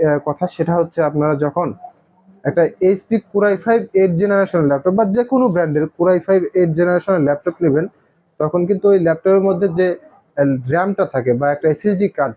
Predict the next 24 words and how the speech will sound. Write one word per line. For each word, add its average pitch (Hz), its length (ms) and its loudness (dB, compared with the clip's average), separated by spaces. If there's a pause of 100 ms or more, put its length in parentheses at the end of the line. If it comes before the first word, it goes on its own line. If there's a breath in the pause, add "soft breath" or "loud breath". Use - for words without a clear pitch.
থাকে 120 240 0 (460)
বা 175 80 0 (100)
others 202 200 -2 (160)
যে, 202 100 2 (180)
আহ, 139 800 -2
মানে 139 200 0
পার্টসগুলো 160 520 0
থাকে, 151 320 -2 (200)
এগুলো 202 300 2 (100)
যদি 202 280 0 (260)
একটা - 200 -4
একটা 180 200 -4
করে 185 200 0
খুলেও 208 380 0
বিক্রি 220 280 0
করা 135 240 -2
যায়, 131 240 0 (420 soft breath)
মিনিমাম 202 380 2
বিশ 165 240 0
হাজার 175 240 0
টাকা 185 160 2
বিক্রি 156 300 -2
করা 165 180 0
সম্ভব। 131 400 -2